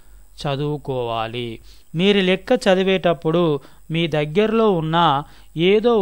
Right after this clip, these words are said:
ఒక వ్యాపార సంస్థను ఇమాజినేషన్ చేసుకోండి, ఏదో ఒక వ్యాపార సంస్థను ఊహించుకోండి. అది కిరాణం షాప్ అయినా మంచిదే, బట్టల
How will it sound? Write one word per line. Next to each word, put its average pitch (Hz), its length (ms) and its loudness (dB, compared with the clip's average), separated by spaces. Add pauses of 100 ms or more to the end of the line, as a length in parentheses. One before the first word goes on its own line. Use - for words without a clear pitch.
ఒక 180 140 -4 (160)
వ్యాపార 180 460 2 (160)
సంస్థను 160 560 -4 (520)
ఇమాజినేషన్ 170 840 0 (100)
చేసుకోండి, 131 680 -6 (260)
ఏదో 165 180 -2 (140)
ఒక - 160 -4 (600)
వ్యాపార 180 440 2 (120)
సంస్థను 160 460 -6 (180)
ఊహించుకోండి. 127 840 -4 (580)
అది 127 200 -6
కిరాణం 147 420 -2
షాప్ 170 280 0
అయినా 170 260 -2
మంచిదే, 170 420 -4 (460)
బట్టల 165 280 -2